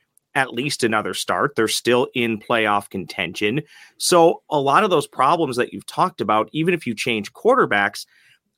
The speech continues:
I don't know. You're not, that's not gonna fix the running game. That's been a, been a nightmare all year. It's been better the last few games. So I, I just, I, I,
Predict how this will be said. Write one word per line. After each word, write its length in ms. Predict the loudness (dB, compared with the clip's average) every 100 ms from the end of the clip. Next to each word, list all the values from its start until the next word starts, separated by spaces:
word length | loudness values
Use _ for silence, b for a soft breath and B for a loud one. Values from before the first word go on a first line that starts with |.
| 0
I 100 | 2
don't 160 | 2 2
know. 280 | 2 2 2
You're 160 | 0
not, 200 | 2 2 2
that's 240 | 0 2
not 140 | 0
gonna 140 | 2 -2
fix 260 | -2 -2
the 80 | -2
running 360 | 0 0 0 -6
game. 340 | -10 -10 -10 -6
That's 200 | -6 -4
been 200 | -2 -2
a, 200 | 0 -4 -6
been 200 | -4 -2
a 80 | 0
nightmare 520 | -2 -2 -4 -4 -2
all 240 | 0 -2
year. 240 | -2 0 0
It's 100 | 0
been 180 | -4 -4
better 380 | -6 -2 0 0
the 120 | 0
last 420 | 0 -2 -4 -10 -12
few 260 | -4 -4
games. 420 | -2 -4 -4 -2
So 340 | 0 2 2 -2 _ B B B B -6
I, 80 | -6 _ 0
I 120 | 2
just, 240 | 2 -2 -4 -4
I, 100 | -4 -2
I, 140 | -2